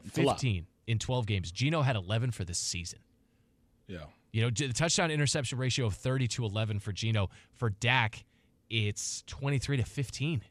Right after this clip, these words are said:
Speaker 2: in twelve games.
Speaker 1: Yeah.
Speaker 2: You know,
Speaker 1: Wow.
Speaker 2: and I, I get it. You bring in Brandon Cooks, you draft a little bit better, uh, offensively. I, I, I, I understand there could be room for improvement.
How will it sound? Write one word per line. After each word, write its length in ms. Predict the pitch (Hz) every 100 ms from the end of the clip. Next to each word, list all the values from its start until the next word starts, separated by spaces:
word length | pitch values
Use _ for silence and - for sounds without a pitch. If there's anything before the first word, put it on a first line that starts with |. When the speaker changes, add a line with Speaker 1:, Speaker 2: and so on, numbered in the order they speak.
| _
Speaker 2:
in 100 | 117
twelve 300 | 110 - 147
games. 480 | 117 127 170 110 - - -
Speaker 1:
Yeah. 120 | 117 _ _ _ -
Speaker 2:
You 140 | 110
know, 120 | 123
Speaker 1:
Wow. 60 | 170
Speaker 2:
and 120 | 143
I, 120 | 147 123
I 60 | 139
get 220 | 175 135
it. 120 | 135
You 200 | 131 127
bring 140 | 151 160
in 80 |
Brandon 280 | 139 143 123
Cooks, 480 | 107 202 - - - - _ _
you 120 | - 110
draft 320 | 151 151 156
a 20 |
little 160 | 147 139
bit 160 | 139
better, 320 | 139 139 135 -
uh, 260 | 123 120 110
offensively. 880 | 85 120 - 117 - 117 131 123 -
I, 120 | 98 82
I, 160 | 98
I, 320 | 127 101 123 - -
I 80 | 135
understand 400 | 160 - 160 135
there 160 | 113 -
could 240 | - 160
be 180 | 143 131 -
room 220 | 135 143
for 140 | 127 123
improvement. 460 | 104 165 147 117